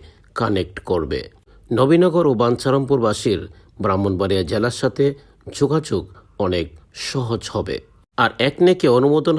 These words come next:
হওয়া বাঞ্ছারামপুর আড়াই হাজার মেঘনা সেতু চালু হলে এই সড়কটি দিয়ে ঢাকার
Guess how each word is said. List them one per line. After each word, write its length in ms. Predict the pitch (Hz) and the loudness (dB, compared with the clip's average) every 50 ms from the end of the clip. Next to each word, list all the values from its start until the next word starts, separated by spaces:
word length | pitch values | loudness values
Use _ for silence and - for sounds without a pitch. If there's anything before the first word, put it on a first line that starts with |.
| 151 | 0
হওয়া 220 | 143 147 127 101 85 87 87 101 98 | 2 2 2 2 0 -2 -4 -2 0
বাঞ্ছারামপুর 640 | 110 123 143 143 - - 156 160 160 147 - 165 160 - - - | 0 0 0 -2 -2 -2 -2 -2 -2 -2 -2 -2 -2 -2 -4 -4
আড়াই 260 | - 107 113 120 127 127 123 | -2 0 2 2 2 2 0
হাজার 260 | 127 123 - 135 131 127 113 107 | -2 -2 0 0 0 0 0 0
মেঘনা 320 | 104 104 104 104 123 127 120 - | 0 0 0 0 -2 -2 -2 -2
সেতু 260 | - 135 - - 139 139 - - _ - - | -4 -6 -4 -2 -2 -4 -4 -8 _ -4 0
চালু 220 | 127 120 131 143 143 | 2 2 4 2 2
হলে 220 | 139 123 104 92 82 - - - - - - _ _ _ | 2 2 0 0 -2 -4 -10 -16 -20 -20 -20 _ _ _
এই 140 | 123 120 117 - | -2 -2 -2 -2
সড়কটি 380 | - 107 101 101 98 98 - 107 | -2 -2 0 -2 -4 -4 -6 -6
দিয়ে 260 | 87 87 95 98 107 113 120 - - - _ _ _ - | -4 -2 -2 -2 0 -2 -4 -6 -12 -20 _ _ _ -12
ঢাকার 340 | 95 95 120 - - 147 139 | -6 -4 -2 0 0 0 0